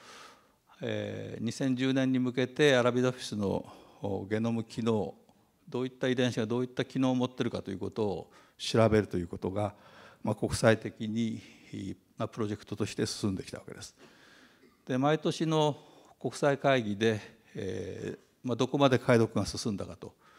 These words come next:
いうようなことを、あの、進めていまして、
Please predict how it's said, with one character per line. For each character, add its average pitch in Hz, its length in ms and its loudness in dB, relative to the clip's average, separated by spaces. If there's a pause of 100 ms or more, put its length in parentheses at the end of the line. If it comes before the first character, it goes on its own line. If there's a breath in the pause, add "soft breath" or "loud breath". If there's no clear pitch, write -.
(300 soft breath)
い 117 100 -6
う - 20 0
よ 117 100 0
う - 40 -2
な 113 100 -4
こ 113 120 -8
と 120 160 -4
を、 104 440 -2 (200)
あ 95 140 -10
の、 95 640 -14
進 - 260 -12
め 107 100 -4
て 110 100 -6
い - 20 -4
ま 101 140 -10
し - 80 -14
て、 113 260 -4